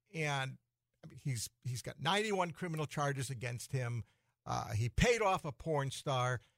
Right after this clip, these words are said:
He incited the insurrection on January sixth. He, uh, tried to talk Ukraine into, uh, doing some underhanded stuff. I could go on and on. My question is,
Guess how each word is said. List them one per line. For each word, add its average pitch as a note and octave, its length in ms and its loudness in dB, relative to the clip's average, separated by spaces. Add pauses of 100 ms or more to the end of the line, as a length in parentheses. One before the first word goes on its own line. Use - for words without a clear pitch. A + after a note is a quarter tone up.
(200)
He B2 580 0
incited F#3 800 2
the C#3 320 -6
insurrection D3 640 2
on B2 100 -2
January C3 460 0
sixth. - 500 -2 (580)
He, B2+ 480 0
uh, A#2 220 2 (340)
tried F#3+ 340 4
to E3 100 -2
talk D#3+ 300 0 (140)
Ukraine E3+ 760 0
into, D3+ 480 0
uh, C3+ 100 2
doing C#3 320 -2
some B2 400 -2
underhanded C3+ 540 0
stuff. C3 260 0
I D3+ 80 -2
could C#3+ 160 -4
go D3 140 2
on G3+ 180 6
and E3+ 140 0
on. A#2 240 -2 (880)
My D#3 120 0
question A3 420 -2
is, D#3+ 160 -4